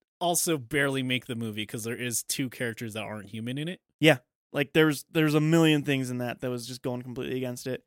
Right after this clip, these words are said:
Speaker 1: The, the thing they had going for it is that the main character wasn't a girl. If it was, they probably would have just canned it.
Speaker 2: They,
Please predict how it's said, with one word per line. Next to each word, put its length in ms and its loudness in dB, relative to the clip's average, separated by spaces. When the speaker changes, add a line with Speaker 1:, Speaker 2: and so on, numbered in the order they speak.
Speaker 1:
The, 240 -4
the 100 -2
thing 200 -4
they 60 2
had 160 6
going 220 0
for 240 0
it 80 0
is 140 -2
that 160 -2
the 80 -6
main 180 -2
character 300 -6
wasn't 280 -6
a 40 -8
girl. 320 -4
If 180 -8
it 100 -6
was, 240 -4
they 120 -2
probably 240 -4
would 160 -8
have 80 -10
just 160 -8
canned 280 -10
it. 120 -10
Speaker 2:
They, 100 0